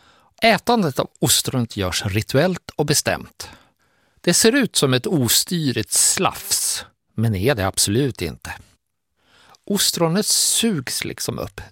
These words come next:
direkt från det badkarsformade skalet. En lätt knyck med handleden och så in i munhålan. Tyst och utan så mycket som en suck. Men vad är det som gör ostronet prisvärt?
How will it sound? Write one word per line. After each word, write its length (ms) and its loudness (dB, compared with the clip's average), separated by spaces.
direkt 600 0
från 200 0
det 60 2
badkarsformade 1080 -2
skalet. 600 -4
En 220 4
lätt 260 0
knyck 460 0
med 100 2
handleden 600 2
och 100 -4
så 100 2
in 200 2
i 40 2
munhålan. 520 -2
Tyst 460 0
och 100 -4
utan 320 -2
så 180 -2
mycket 260 -4
som 160 -4
en 60 0
suck. 460 0
Men 120 2
vad 100 4
är 180 2
det 80 0
som 180 0
gör 360 -2
ostronet 580 0
prisvärt? 920 -6